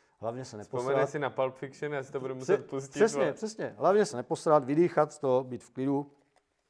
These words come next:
Speaker 1: A jako přesně to generuje pak takovou tu atmosféru, všechno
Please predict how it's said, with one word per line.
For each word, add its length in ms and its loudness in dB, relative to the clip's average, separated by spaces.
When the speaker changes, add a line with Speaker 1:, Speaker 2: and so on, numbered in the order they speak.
Speaker 1:
A 180 -8
jako 240 -6
přesně 360 -4
to 80 2
generuje 540 0
pak 160 -6
takovou 280 -6
tu 140 -6
atmosféru, 840 -6
všechno 460 -6